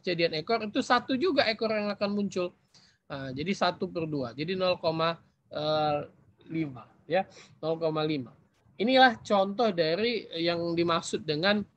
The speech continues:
equally likely outcomes. Jadi sama-sama memungkinkan, ya, sama-sama yang akan terjadi.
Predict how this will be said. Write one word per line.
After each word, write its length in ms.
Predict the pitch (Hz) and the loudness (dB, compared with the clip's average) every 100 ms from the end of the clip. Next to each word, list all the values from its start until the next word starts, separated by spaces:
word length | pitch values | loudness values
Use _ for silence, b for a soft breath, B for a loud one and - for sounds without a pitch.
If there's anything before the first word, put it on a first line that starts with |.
| - _ - | -20 _ 2
equally 880 | 185 185 - 247 254 262 262 254 254 | 4 4 4 6 6 6 4 2 2
likely 640 | 226 214 208 - 196 196 - | 4 2 2 -2 -2 -2 0
outcomes. 640 | 170 170 - 170 143 - | -2 -2 -2 -2 0 -2
Jadi 160 | 156 175 | -2 -2
sama-sama 1040 | 208 180 175 185 180 240 254 262 262 254 | 0 4 4 4 0 4 4 4 2 0
memungkinkan, 1120 | 233 208 196 196 - 220 214 - 135 113 - 127 | 0 -2 -2 -4 0 0 0 -2 -4 -4 -14 -6
ya, 160 | 165 | -6
sama-sama 560 | - 180 196 220 220 220 | -2 0 0 2 2 2
yang 160 | 202 | 0
akan 320 | 175 - 165 151 | -2 -4 -6 -4
terjadi. 400 | 151 151 123 | 0 0 -2